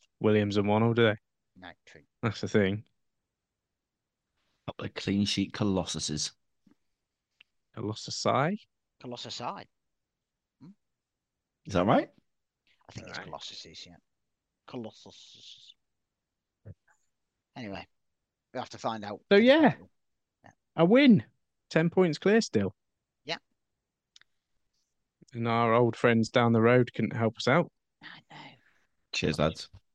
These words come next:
Speaker 2: Yeah, exactly. Knew we couldn't rely on them.
Speaker 1: No.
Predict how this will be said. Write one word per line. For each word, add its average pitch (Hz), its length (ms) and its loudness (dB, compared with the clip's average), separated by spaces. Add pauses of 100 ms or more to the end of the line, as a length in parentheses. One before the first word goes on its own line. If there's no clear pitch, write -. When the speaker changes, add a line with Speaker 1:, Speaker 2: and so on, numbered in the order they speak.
(160)
Speaker 2:
Yeah, 80 160 -20 (260)
exactly. 85 460 -20 (1200)
Knew 135 180 -8
we 110 80 -14
couldn't 110 200 -14
rely 98 280 -12
on 101 60 -14
them. 92 100 -18 (880)
Speaker 1:
No. 95 200 -12